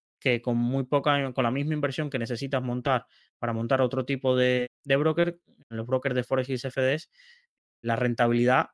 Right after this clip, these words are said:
o, se obtiene mucho antes y para ellos, no para el usuario.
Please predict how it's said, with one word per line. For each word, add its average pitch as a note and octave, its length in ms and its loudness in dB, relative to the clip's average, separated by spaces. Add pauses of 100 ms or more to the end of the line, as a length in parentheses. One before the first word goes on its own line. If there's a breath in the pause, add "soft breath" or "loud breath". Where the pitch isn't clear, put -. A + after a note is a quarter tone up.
o, A#2 380 -6 (160)
se - 180 -4
obtiene B2+ 560 -4
mucho B2 360 -6
antes A#2+ 340 -4
y B2 80 -4
para A2+ 280 0
ellos, C3 300 0
no B2 180 0
para A#2 280 4
el A2 200 -2
usuario. D3 380 -2